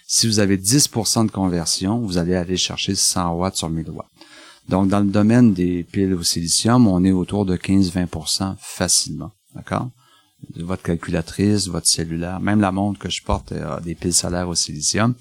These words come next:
quinze, vingt pour cent. Les matériaux organiques, donc on commence là-dessus. L'idée, c'est qu'ils vont coûter beaucoup moins cher, ils vont être beaucoup plus souples,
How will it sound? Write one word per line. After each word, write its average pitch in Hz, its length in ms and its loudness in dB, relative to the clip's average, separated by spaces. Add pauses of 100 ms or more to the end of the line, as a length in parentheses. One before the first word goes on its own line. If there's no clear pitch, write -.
(360)
quinze, 101 280 2
vingt 87 120 0
pour 80 200 -10
cent. - 160 -10 (840)
Les 87 140 2
matériaux 104 380 4
organiques, 107 500 4
donc 95 220 2
on 85 80 0
commence 90 420 0
là-dessus. 139 380 2
L'idée, 110 320 4
c'est 131 160 0
qu'ils 95 140 2
vont 92 160 2
coûter - 280 -2
beaucoup 95 340 -2
moins 85 260 2
cher, 123 500 2
ils 85 140 -4
vont 82 120 -2
être 87 120 -4
beaucoup 92 260 -4
plus 90 260 -6
souples, - 460 4